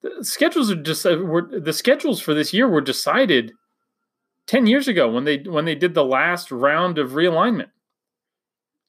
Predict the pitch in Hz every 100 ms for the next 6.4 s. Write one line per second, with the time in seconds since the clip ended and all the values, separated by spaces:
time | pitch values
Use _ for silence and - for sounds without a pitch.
0 | - 156 156 147 143 170 185 143 139 135
1 | 127 127 151 143 147 165 185 208 208 _
2 | _ _ _ _ _ _ _ _ _ -
3 | 123 127 - - - 143 127 143 156 -
4 | _ _ _ _ _ _ _ 135 131 147
5 | 156 185 220 123 113 - - 147 139 127
6 | 123 135 208